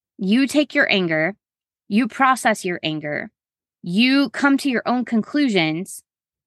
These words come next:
and then you decide on your own whether we're having a relationship or not. And often you don't talk to the other person. You, you don't even bring it up with them. It's not like you process your emotions and then come back and say, "Okay, here's what I learned about myself. Like, let's process this together."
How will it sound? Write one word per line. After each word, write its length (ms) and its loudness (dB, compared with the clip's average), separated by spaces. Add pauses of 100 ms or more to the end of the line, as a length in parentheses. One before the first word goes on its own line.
(240)
and 160 4
then 300 4
you 180 -2
decide 320 0
on 140 2
your 160 -2
own 280 -2
whether 240 0
we're 120 -2
having 320 -2
a 40 -4
relationship 600 -4
or 80 0
not. 380 2 (300)
And 160 -2
often 300 2
you 120 0
don't 400 0
talk 340 -6
to 100 -6
the 200 -6
other 200 -2
person. 480 -6 (460)
You, 280 2
you 160 2
don't 320 2 (120)
even 260 0
bring 220 0
it 100 0
up 180 0
with 140 -6
them. 320 -6 (500)
It's 220 -2
not 160 2
like 140 0
you 80 0
process 480 -2
your 120 0
emotions 480 -2
and 100 0
then 100 0
come 180 2
back 260 0
and 100 -2
say, 200 -2
"Okay, 380 0 (360)
here's 280 -2
what 100 0
I 80 4
learned 260 2
about 220 0
myself. 380 -4
Like, 160 -6
let's 220 2
process 440 0
this 200 -6
together." 480 0